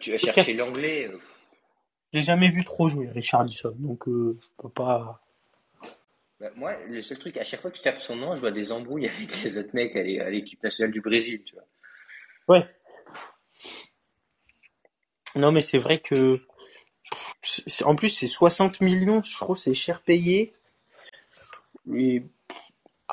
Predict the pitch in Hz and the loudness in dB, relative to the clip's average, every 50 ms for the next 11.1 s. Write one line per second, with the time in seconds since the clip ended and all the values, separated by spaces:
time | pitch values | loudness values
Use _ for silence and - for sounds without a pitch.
0 | - - - - - - 139 135 - 156 151 - - - - 139 - - 147 143 | -8 -6 -4 0 2 4 4 4 4 0 0 -2 -4 -6 -6 -2 2 4 4 4
1 | 139 139 143 - - - - - - 170 165 160 165 160 156 143 135 135 135 135 | 4 2 -4 -4 -6 -6 0 4 6 6 8 8 8 8 8 8 8 6 2 0
2 | - _ _ _ _ _ _ _ _ _ - 147 143 - - 143 143 143 143 - | -2 _ _ _ _ _ _ _ _ _ -6 -4 -2 2 4 4 4 4 2 0
3 | - 185 196 196 180 - - 151 160 156 - - 156 131 - - - 143 143 147 | 2 2 2 2 0 0 2 2 2 0 -2 -6 -8 -8 -4 0 2 4 4 4
4 | 147 151 147 185 214 214 - - - 208 190 175 170 - 156 147 151 147 - - | 2 2 2 0 0 0 0 4 4 6 6 4 4 2 2 4 4 2 2 2
5 | 151 143 147 - 208 208 - - 151 135 127 123 147 156 175 170 - - - 175 | 0 0 2 0 0 0 0 -2 -2 -2 0 0 -2 -2 -2 -6 -4 0 2 2
6 | 175 170 196 190 - - 123 123 123 - - - 127 123 123 _ _ _ _ _ | 4 6 6 6 6 4 0 -2 -2 -2 2 4 4 4 2 _ _ _ _ _
7 | _ _ _ _ _ - - - 151 147 - - 143 - - 135 127 - 147 143 | _ _ _ _ _ -12 -6 -6 -6 -6 -6 -8 -8 -6 -4 -4 2 6 6 6
8 | 143 139 135 131 - - - 151 156 156 147 139 135 131 131 135 131 - _ _ | 6 6 2 0 -2 -2 -2 2 4 6 8 8 8 8 8 6 6 4 _ _
9 | _ _ _ _ _ _ _ _ _ _ - - - - - _ _ _ - - | _ _ _ _ _ _ _ _ _ _ -18 -18 -18 -18 -18 _ _ _ 4 6
10 | 135 127 127 131 139 151 160 - 240 262 262 - - - 156 143 135 131 127 127 | 8 10 10 10 8 6 4 4 2 0 0 -4 -14 -14 -14 -14 -10 -10 -8 -8
11 | 123 127 | -8 -10